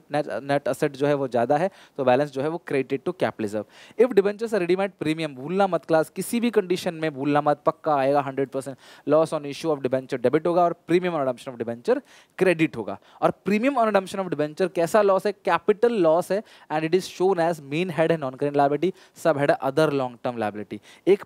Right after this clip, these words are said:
पर्सनल अकाउंट है, क्या है क्लास ये? पर्सनल अकाउंट, ट्रेडिशनल अप्रोच से, और लायबिलिटी अकाउंट है मॉडर्न अप्रोच से। And loss on issue of debenture को पहले एसपीआर से राइट ऑफ करोगे, फिर दूसरा statement of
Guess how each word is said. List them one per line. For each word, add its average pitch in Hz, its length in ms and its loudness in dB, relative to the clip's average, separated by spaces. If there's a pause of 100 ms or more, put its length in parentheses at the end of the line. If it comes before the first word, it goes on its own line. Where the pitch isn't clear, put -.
पर्सनल 208 360 -4
अकाउंट 135 360 -2
है, 127 60 -2
क्या 151 140 0
है 160 100 2
क्लास 165 240 2
ये? 214 100 2
पर्सनल 165 380 -4
अकाउंट, 175 300 0 (300)
ट्रेडिशनल 196 380 2
अप्रोच 180 300 -6
से, 220 100 -4
और 196 120 0
लायबिलिटी 165 380 2
अकाउंट 160 240 -4
है 196 60 0
मॉडर्न 147 360 -2
अप्रोच 143 320 -4
से। 185 160 -4 (280)
And 180 160 2
loss 175 320 2
on 226 100 -2
issue 208 240 -4
of 175 80 -6
debenture 156 340 -2
को 180 100 -4
पहले 151 300 0
एसपीआर 156 420 2
से 170 100 0
राइट 151 160 2
ऑफ 160 160 -2
करोगे, 180 220 -2
फिर 170 140 -6
दूसरा 131 280 -6
statement 135 440 -4
of 233 200 2